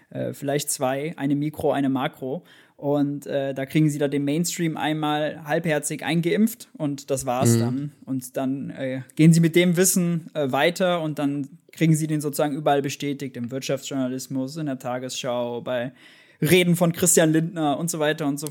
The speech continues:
Speaker 2: Ja.
Speaker 1: fort. <laughs> Äh, und können das dann halbwegs nachvollziehen. Aber ich hatte Glück, dass ich einen, äh, Professor hatte, der, äh, sich im Tief in diese Krise Eurozone, äh, die Krise der Eurozone eingegraben hatte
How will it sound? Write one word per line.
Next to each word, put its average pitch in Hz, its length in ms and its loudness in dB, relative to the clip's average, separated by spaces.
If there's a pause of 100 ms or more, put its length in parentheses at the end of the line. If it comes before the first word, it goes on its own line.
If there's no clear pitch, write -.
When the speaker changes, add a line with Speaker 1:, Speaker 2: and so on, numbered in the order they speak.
Speaker 2:
Ja. 123 220 6
Speaker 1:
fort. - 40 -2
<laughs> - 640 -4
Äh, 170 180 6
und 170 120 4
können 185 180 4
das 190 100 0
dann 156 160 0
halbwegs 156 340 -2
nachvollziehen. 139 600 0
Aber 135 100 -4
ich 165 100 2
hatte 180 120 4
Glück, 202 240 6
dass 185 140 0
ich 180 120 -2
einen, 180 320 -2
äh, 156 200 2
Professor 160 580 0
hatte, 175 340 -2 (840)
der, 135 680 4
äh, - 320 -20
sich 156 120 6
im 165 100 10
Tief 214 200 8
in 190 80 6
diese 165 440 -4
Krise 185 340 4
Eurozone, 147 760 6 (140)
äh, 143 200 -2
die 151 100 -12
Krise 170 280 -4
der 135 80 2
Eurozone 151 400 4
eingegraben 135 720 0
hatte 185 360 -8